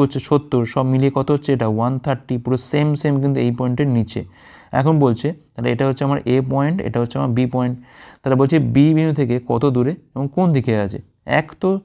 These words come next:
সাউথে রয়েছে, কতটা দূরে রয়েছে দেখো এখান থেকে? একশো মিটার সাউথে, দেখো এই তো একশো মিটার, এটা তো একশো মিটার, তাই না? তাহলে একশো মিটার দক্ষিণ, অপশন সি হচ্ছে এখানে আমাদের রাইট অ্যান্সার। পরের প্রশ্ন এরকম দিয়ে দিয়েছে,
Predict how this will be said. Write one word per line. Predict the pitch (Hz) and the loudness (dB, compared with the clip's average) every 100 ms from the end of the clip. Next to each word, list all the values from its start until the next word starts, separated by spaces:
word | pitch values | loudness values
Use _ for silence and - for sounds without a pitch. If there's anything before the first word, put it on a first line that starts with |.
| _ - | _ -6
সাউথে | - 139 143 143 113 | 2 2 2 2 0
রয়েছে, | 104 101 113 _ _ _ - | -2 -4 -12 _ _ _ -4
কতটা | 131 160 156 | 0 2 2
দূরে | 160 151 | 4 4
রয়েছে | 147 147 143 | 2 0 -2
দেখো | 139 135 | 0 -2
এখান | 131 | -2
থেকে? | 131 151 - _ _ _ _ _ _ _ _ _ _ _ _ _ - 127 | -4 -6 -8 _ _ _ _ _ _ _ _ _ _ _ _ _ -6 -2
একশো | 131 - 147 | -2 0 2
মিটার | 151 156 | 2 0
সাউথে, | 139 135 131 | 2 0 0
দেখো | 139 156 | 0 0
এই | 156 | 0
তো | 139 | -2
একশো | - 120 | -2 -2
মিটার, | 110 117 - | -2 -6 -6
এটা | 131 | -4
তো | 123 | -4
একশো | 127 139 | -4 -4
মিটার, | 120 - 120 | -4 -4 -4
তাই | 165 | -4
না? | 123 - _ - _ | -4 -10 _ -20 _
তাহলে | 131 - 127 | -4 0 0
একশো | 135 - 165 | 0 0 0
মিটার | 156 160 139 | 2 2 0
দক্ষিণ, | 139 - 156 151 _ 120 | 0 -2 -2 -4 _ -8
অপশন | 120 143 139 - | -4 -2 -2 -2
সি | - 170 135 | 0 0 0
হচ্ছে | 120 127 | -2 -2
এখানে | 113 110 | -2 -2
আমাদের | 104 131 120 | -2 -2 -2
রাইট | 98 | -4
অ্যান্সার। | 98 95 101 - | -8 -10 -8 0
পরের | 131 147 | 0 2
প্রশ্ন | 156 151 156 151 - - - - - _ | 0 0 -4 -6 -18 -20 -20 -20 -20 _
এরকম | 151 147 | 0 4
দিয়ে | 156 160 | 6 6
দিয়েছে, | 160 | 4